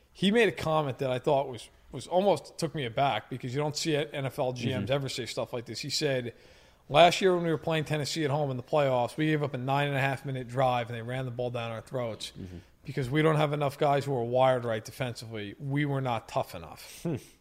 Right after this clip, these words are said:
Speaker 1: And I was like, that, like, you never hear executives say, "You're not tough enough." You're not.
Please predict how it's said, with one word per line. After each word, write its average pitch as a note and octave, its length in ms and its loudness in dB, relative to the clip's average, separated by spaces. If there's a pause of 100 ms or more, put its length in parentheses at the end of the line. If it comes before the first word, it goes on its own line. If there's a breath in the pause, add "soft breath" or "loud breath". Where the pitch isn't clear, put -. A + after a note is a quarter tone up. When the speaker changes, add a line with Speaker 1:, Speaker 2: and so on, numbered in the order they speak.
(380)
Speaker 1:
And C3 100 -2
I C3+ 140 2
was A#2 120 -6
like, E2+ 140 -8 (140)
that, - 140 -8 (300)
like, C3 160 0 (120)
you D#3+ 160 0
never C#3+ 400 4
hear G#2+ 400 -6
executives A#2 520 -8
say, A#2+ 140 -6
"You're A#2 260 -6
not A2 260 -6
tough - 260 -4
enough." F2+ 240 -10
You're C3 100 -6
not. G#2+ 120 -10